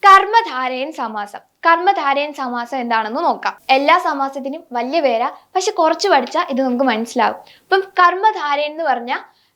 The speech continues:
ആ ഒരു സമാസത്തിൽ പഠിക്കാനുള്ളത്, വിഗ്രഹിക്കുമ്പോൾ വിഗ്രഹവാക്യത്തിൽ ആയ ചേർന്ന് വരുന്ന സമാസമാണ് കർമ്മധാരയൻ സമാസം. പേര് കേട്ട് ആ ഒരു വലിപ്പമൊക്കെ കണ്ട്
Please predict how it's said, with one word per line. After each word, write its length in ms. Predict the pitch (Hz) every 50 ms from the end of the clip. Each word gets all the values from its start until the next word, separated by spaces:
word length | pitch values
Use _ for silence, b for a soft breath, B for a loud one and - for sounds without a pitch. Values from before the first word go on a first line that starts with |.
| _ - -
ആ 200 | 262 269 294 302
ഒരു 180 | 302 302 311
സമാസത്തിൽ 680 | 311 302 277 262 254 262 269 302 302 294 233 254 262
പഠിക്കാനുള്ളത്, 800 | 269 269 240 226 226 226 269 294 294 254 220 214 208 208 269 330 - b b b b b
വിഗ്രഹിക്കുമ്പോൾ 840 | 294 320 359 277 320 392 427 440 415 294 240 285 269 262 262 254 262 262
വിഗ്രഹവാക്യത്തിൽ 840 | 254 240 269 226 240 294 320 339 339 302 254 226 226 240 240 285 302 - - 302
ആയ 360 | 311 311 320 339 349 370 415
ചേർന്ന് 420 | 415 - 302 269 262 262 277 302
വരുന്ന 260 | 277 247 240 240 277
സമാസമാണ് 720 | 294 - 269 240 233 240 240 262 262 320 277 247 233 226 262 294 - - -
കർമ്മധാരയൻ 720 | 247 240 240 247 262 - 277 269 226 220 214 220 240 269
സമാസം. 400 | - 262 220 208 208 214 - - _ _ _ _ _ -
പേര് 280 | 277 240 240 254 302 320
കേട്ട് 400 | 302 285 269 269 - 294 294 294 b b b b b
ആ 140 | - - 269
ഒരു 320 | 285 285 285 294 302 294 -
വലിപ്പമൊക്കെ 500 | 247 262 247 240 254 247 - 294 277 277
കണ്ട് 360 | 277 269 277 269 262 277 285